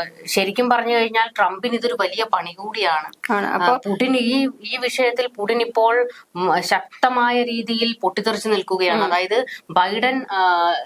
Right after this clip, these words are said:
Speaker 1: ചതിച്ചു, യു എസ് തങ്ങളുടെ കാലുവാരി എന്നുള്ള ഒരു, ആ, ഒരു നയത്തിലേക്ക് എത്തിയിരിക്കുകയാണ് റഷ്യ.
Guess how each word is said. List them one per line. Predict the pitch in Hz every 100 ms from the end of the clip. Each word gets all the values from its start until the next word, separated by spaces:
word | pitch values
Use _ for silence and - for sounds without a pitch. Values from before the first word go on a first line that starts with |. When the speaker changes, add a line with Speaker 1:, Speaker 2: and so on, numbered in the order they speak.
| 170
Speaker 1:
ചതിച്ചു, | - 180 190 185 208 156
യു | 160 185
എസ് | 208 202 220 233 240
തങ്ങളുടെ | 196 185 196 196
കാലുവാരി | 202 165 165 208 208 202 196 180 - - -
എന്നുള്ള | 180 190 190 190 196 190
ഒരു, | 185 190 196 190 -
ആ, | 175 175 175 175 170 170 165 - -
ഒരു | 190 196
നയത്തിലേക്ക് | 185 175 196 202 240 214 208 208
എത്തിയിരിക്കുകയാണ് | 180 170 - 196 185 202 190 190 180 175 - _ -
റഷ്യ. | 165 165 165 - 139